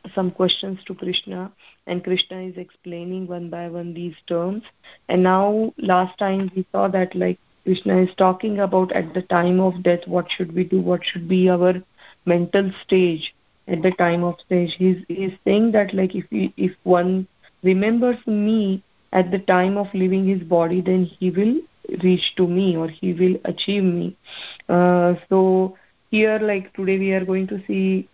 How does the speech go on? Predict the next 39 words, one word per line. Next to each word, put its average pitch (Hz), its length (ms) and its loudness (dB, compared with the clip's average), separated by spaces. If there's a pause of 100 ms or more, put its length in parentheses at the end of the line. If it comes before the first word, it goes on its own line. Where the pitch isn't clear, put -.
(120)
uh, 190 60 -4 (280)
text 185 260 2
number 185 240 2 (120)
six, 196 140 -2 (140)
seven, 190 380 4
and 185 180 0
probably 180 600 0
eight. 185 300 0
We 202 160 2
will 175 220 0
try 170 220 2
to 185 140 -4
cover 180 300 2
all 175 300 2
three. 220 260 -2 (380)
And 185 140 6
they 202 120 4
talk 202 300 0
more 190 320 -2
about, 185 420 0
like, 170 340 -4
what 175 540 -2
should 180 220 -2
be 185 80 2
the 180 120 2
consciousness, 170 840 0
what 165 220 2
should 175 240 -2
we 180 100 2
do. 175 380 0 (360)
So 185 160 4
it 202 140 -4
is 208 140 -4
very 208 280 2
interesting, 196 680 0
these 190 260 2
three 185 260 0
shlokas 180 440 2
are. 180 280 2